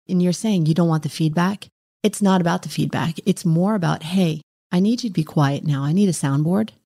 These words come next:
And I just need to get out what I think is the truth right now." Because then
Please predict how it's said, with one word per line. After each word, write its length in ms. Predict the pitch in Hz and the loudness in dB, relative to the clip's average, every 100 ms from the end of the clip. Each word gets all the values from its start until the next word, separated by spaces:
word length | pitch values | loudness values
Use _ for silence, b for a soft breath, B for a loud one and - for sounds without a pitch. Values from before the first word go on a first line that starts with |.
| _ _ _ _ | _ _ _ _
And 580 | 170 160 151 151 151 - - | 0 2 2 0 -2 -6 -4
I 140 | 170 170 | 2 2
just 220 | 190 185 | 2 0
need 140 | 165 | 2
to 60 | 156 | 2
get 280 | 151 156 - - | 2 0 0 -2
out 280 | 151 147 - - | 0 -2 -6 -6
what 260 | 160 160 - | -2 0 2
I 120 | 160 | 0
think 440 | 151 - 190 220 - | 0 -2 2 2 2
is 240 | 202 175 | 0 0
the 80 | 175 | -4
truth 380 | - 190 190 - | 0 2 2 0
right 220 | 156 - | -2 0
now." 420 | 147 147 185 277 _ _ _ _ _ - | 0 0 -2 -4 _ _ _ _ _ -4
Because 420 | 208 233 208 185 | 0 2 0 2
then 460 | 196 220 269 294 | 0 2 2 0